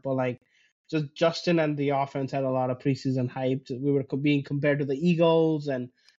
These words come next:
how their team jumped the, like, third year and made a Super Bowl. Like,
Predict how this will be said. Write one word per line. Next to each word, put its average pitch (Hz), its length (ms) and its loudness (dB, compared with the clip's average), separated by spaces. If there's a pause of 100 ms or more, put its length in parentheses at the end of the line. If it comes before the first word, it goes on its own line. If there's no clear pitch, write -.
how 156 160 4
their 147 300 4
team 147 320 0
jumped 147 500 0 (100)
the, 135 160 -4 (220)
like, 135 300 0
third 143 240 4
year 143 440 4
and 123 260 -2 (300)
made 143 200 4
a 131 180 2 (220)
Super 151 280 0
Bowl. 147 380 4
Like, 131 260 2